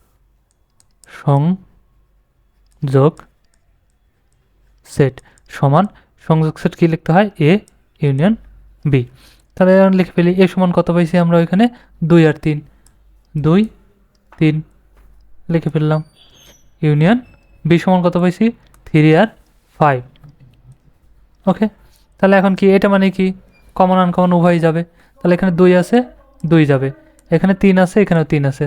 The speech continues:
তার মানে তিন কমন, তিনও যাবে, আর পাঁচ আছে, পাঁচও চলে যাবে। ওকে, so আমরা পেয়ে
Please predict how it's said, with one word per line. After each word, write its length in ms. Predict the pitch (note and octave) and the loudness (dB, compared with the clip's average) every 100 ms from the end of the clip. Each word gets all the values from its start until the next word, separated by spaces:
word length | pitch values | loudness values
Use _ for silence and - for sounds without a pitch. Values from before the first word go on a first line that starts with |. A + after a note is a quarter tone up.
| D#3 | -4
তার 100 | E3+ | -2
মানে 120 | E3+ E3+ | -2 -2
তিন 100 | F3 E3 | -4 -2
কমন, 200 | D#3+ D#3 D#3 | -2 -2 -2
তিনও 160 | E3 D#3+ | 0 0
যাবে, 140 | G3 A#3 _ _ - | 0 -4 _ _ -6
আর 60 | D3+ D#3 | -2 -2
পাঁচ 120 | C#3+ D3 | -2 -6
আছে, 140 | C#3+ _ _ _ _ _ D3+ | -16 _ _ _ _ _ -4
পাঁচও 220 | - C#3 C3 | -4 -6 -6
চলে 180 | B2+ B2 | -6 -8
যাবে। 180 | - _ _ _ _ _ _ _ _ F3 | -16 _ _ _ _ _ _ _ _ -2
ওকে, 140 | E3 A#3 - _ _ _ _ _ _ _ - | -2 -2 -8 _ _ _ _ _ _ _ -2
so 100 | E3+ G#3 C#3+ | -2 0 -2
আমরা 160 | C#3+ G#3+ - | -2 -2 0
পেয়ে 160 | C#3 | 0